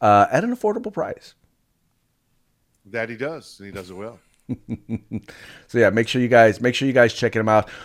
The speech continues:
Speaker 1: Also wanna make sure to shout out to our, our other sponsors, uh, Gorilla Machining,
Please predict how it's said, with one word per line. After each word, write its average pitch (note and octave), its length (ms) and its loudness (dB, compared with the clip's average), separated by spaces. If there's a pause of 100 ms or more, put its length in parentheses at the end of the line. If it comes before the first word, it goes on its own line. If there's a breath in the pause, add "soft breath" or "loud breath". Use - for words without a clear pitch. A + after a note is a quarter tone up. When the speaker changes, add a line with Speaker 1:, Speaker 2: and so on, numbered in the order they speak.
(140 loud breath)
Speaker 1:
Also E3 280 10
wanna D#3+ 180 8
make D3+ 160 6
sure D3+ 160 2
to C#3 80 0
shout C3+ 260 6
out B2 420 4
to B2 220 0
our, G#2+ 300 6
our A2 180 2
other F3+ 200 6
sponsors, G#2+ 580 -4
uh, G#2 140 2
Gorilla A#2+ 320 2
Machining, D#3 520 0